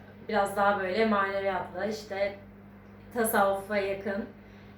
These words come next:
e, bir enstrüman. E, ama bu hani saygısızlık yaptığımdan değil, rahat etmek için aslında bazen böyle oturabiliyorum yani. O yüzden, e,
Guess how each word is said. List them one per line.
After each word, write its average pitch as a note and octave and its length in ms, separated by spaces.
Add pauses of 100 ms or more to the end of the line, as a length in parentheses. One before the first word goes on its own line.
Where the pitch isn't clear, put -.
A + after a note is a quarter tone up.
(380)
e, F#3+ 260
bir G#3+ 60
enstrüman. G3 680 (840)
E, F3+ 300 (480)
ama C#4+ 380
bu C#4 380 (100)
hani G#3 420 (760)
saygısızlık A#3+ 960
yaptığımdan C4 600
değil, F#4+ 360
rahat D4 360
etmek D4+ 380
için A#3 200
aslında F#3+ 680 (380)
bazen G#3 340
böyle G#3 200
oturabiliyorum G#3+ 680
yani. G3 440
O F#3+ 40
yüzden, A3+ 300 (1500)
e, G3 340